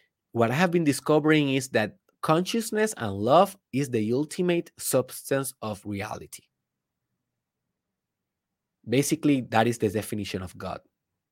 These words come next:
Love that is conscious and active. <sighs> So it's very beautiful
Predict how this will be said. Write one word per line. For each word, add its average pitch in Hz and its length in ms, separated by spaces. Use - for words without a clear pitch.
Love 113 340
that 104 100
is 95 100
conscious - 540
and 104 160
active. - 460
<sighs> - 40
So 156 460
it's 185 320
very 175 300
beautiful 143 680